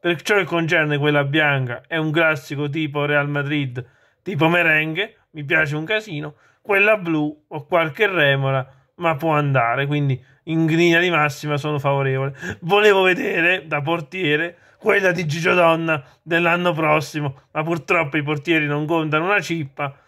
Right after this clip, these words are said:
non, non, e purtroppo dovrò aspettare che Gigio la indossi l'anno prossimo per togliermi la curiosità, perché quella di quest'anno verde non tanto mi è piaciuta. Mi piace ancora quella di, di Doha del duemilasedici,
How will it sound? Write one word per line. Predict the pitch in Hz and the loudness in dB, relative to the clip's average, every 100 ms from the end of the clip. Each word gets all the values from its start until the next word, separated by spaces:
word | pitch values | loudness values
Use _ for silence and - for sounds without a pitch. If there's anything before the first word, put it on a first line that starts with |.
| _ _ | _ _
non, | 156 156 156 156 | -4 -2 -2 -2
non, | 156 156 135 - | 0 -2 -4 -8
e | - 185 | -2 -2
purtroppo | 165 180 - 165 156 143 156 | 0 -2 0 0 0 -2 -2
dovrò | 151 170 165 | 0 2 2
aspettare | 143 175 165 - 147 143 | 0 -4 -4 0 2 2
che | 139 151 | 0 -2
Gigio | 147 165 147 | -2 -2 0
la | 151 | 0
indossi | 156 151 151 - | 0 -2 -2 -2
l'anno | 147 170 175 | -4 -2 0
prossimo | 147 139 - 139 131 - _ _ | 2 0 0 -6 -6 -10 _ _
per | - 165 - | -2 -2 0
togliermi | 175 170 156 156 | 0 2 0 0
la | 156 143 | -2 -2
curiosità, | 147 143 139 135 117 - _ _ | -2 -2 -4 -6 -8 -12 _ _
perché | 151 | -6
quella | 160 175 | 0 2
di | 165 | 2
quest'anno | 160 139 185 170 165 | 0 0 0 0 0
verde | 165 156 143 | 2 0 0
non | 147 147 | -2 0
tanto | 160 151 151 | 0 0 -2
mi | |
è | 160 | -2
piaciuta. | 143 190 170 196 160 127 - _ _ 170 | -2 -2 -2 -4 -4 -6 -8 _ _ -6
Mi | 156 | 0
piace | 170 170 160 | 0 0 -2
ancora | 156 165 156 151 | -2 0 0 0
quella | 160 156 151 | 0 -2 -2
di, | 147 135 _ _ | -4 -8 _ _
di | 151 160 | -8 0
Doha | 190 180 170 160 | 4 6 6 4
del | 160 | 0
duemilasedici, | 156 156 156 143 - 160 160 160 | -4 -4 -4 -6 -6 -6 -6 -8